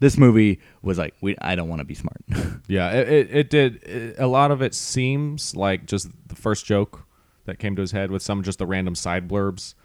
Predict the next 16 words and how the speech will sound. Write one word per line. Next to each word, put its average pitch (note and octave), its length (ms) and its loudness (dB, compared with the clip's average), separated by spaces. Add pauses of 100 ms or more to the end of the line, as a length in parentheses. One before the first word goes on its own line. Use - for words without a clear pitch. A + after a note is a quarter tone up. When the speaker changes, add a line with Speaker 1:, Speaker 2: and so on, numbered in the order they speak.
(180)
Speaker 1:
Yeah. G2 80 -6
Speaker 2:
A - 20 -2
couple F3 180 0
of A#2+ 80 0
the G#2+ 80 0
other G2+ 160 0
ones F#2+ 220 -2
are F2+ 160 -2 (240)
a G2+ 60 -8
little G#2 140 2
more F#2 160 -2
thought F2 260 -2
out, E2+ 280 -4
like E2 320 -6
the, E2 220 -2
uh, D#2+ 220 -2